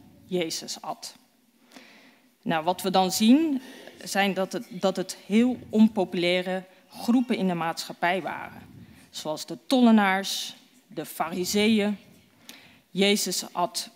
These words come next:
het laatste Pesachmaal zelfs met Judas, die hem even later zou gaan verraden. Met zijn eigen discipelen, die tijdens die maaltijd nog even gingen ruzie over wie de belangrijkste was. Soms dan lees ik dat en dan denk ik,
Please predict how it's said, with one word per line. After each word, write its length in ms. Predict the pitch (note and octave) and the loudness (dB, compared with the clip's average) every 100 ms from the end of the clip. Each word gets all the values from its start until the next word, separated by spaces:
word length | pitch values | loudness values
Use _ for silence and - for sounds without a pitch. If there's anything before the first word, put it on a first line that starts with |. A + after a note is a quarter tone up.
| - | -20
het 80 | - | -10
laatste 440 | E3 E3+ E3+ - F3+ | -4 -4 -4 -6 -2
Pesachmaal 720 | - A3+ A3 F#3 F#3 F3 E3+ | 2 2 2 0 0 0 0
zelfs 320 | F#3+ E3+ E3+ | 0 -2 -2
met 200 | E3 - | -6 4
Judas, 580 | A3 B3+ B3+ A#3+ - - | 6 8 4 0 -6 -8
die 200 | E3 G3+ | -2 0
hem 100 | G3 | 0
even 320 | G3 G3+ F#3+ | 0 -2 0
later 280 | F3 F3 F3 | -2 -2 -6
zou 360 | - E3 D#3 D3+ - - - | -4 -2 -4 -8 -18 -20 -20
gaan 280 | - F#3 E3 | -10 -4 -4
verraden. 640 | - E3 E3+ G#3 G#3+ A3+ A3+ - - - - - _ - | -4 -4 0 0 -2 -4 -6 -16 -20 -20 -20 -20 _ -4
Met 180 | F#3+ - | -2 0
zijn 140 | - | 2
eigen 260 | A#3 A#3+ G3+ | 2 2 2
discipelen, 680 | A3 - C4+ - B3 B3+ | 2 4 0 2 2 2
die 160 | G#3 G#3+ | 0 -2
tijdens 300 | B3+ A#3+ A#3+ | 2 4 6
die 120 | A#3 | 6
maaltijd 380 | A3+ A3 G#3+ G3 | 6 6 0 0
nog 200 | G#3 G#3+ | 0 0
even 260 | G3 F#3+ - | -2 -4 -4
gingen 260 | F#3+ F3 F3 | -2 0 6
ruzie 400 | B3 B3 A3+ G#3 | 6 6 2 2
over 280 | G3+ G3+ | -2 -4
wie 120 | F#3 G3 | -2 -2
de 120 | F3+ | -2
belangrijkste 720 | E3+ F3 A#3+ A3+ A3+ A3+ G3+ | 0 4 4 4 2 -2 -4
was. 440 | F#3+ F#3+ - - - - - - - - - - _ _ _ _ _ _ _ _ _ _ | -2 -2 -4 -10 -12 -20 -20 -20 -20 -20 -20 -20 _ _ _ _ _ _ _ _ _ _
Soms 400 | - - B3+ A#3+ | -8 2 4 4
dan 320 | G#3+ F#3+ F3+ D3 | 2 2 -2 -2
lees 320 | F#3+ A3 G#3+ | 0 2 0
ik 100 | F3+ | 0
dat 200 | F#3+ F#3 | 0 0
en 120 | F3+ | -2
dan 120 | F3+ | 0
denk 260 | F3 F3+ E3+ | 0 0 -2
ik, 300 | F3+ - | -6 -8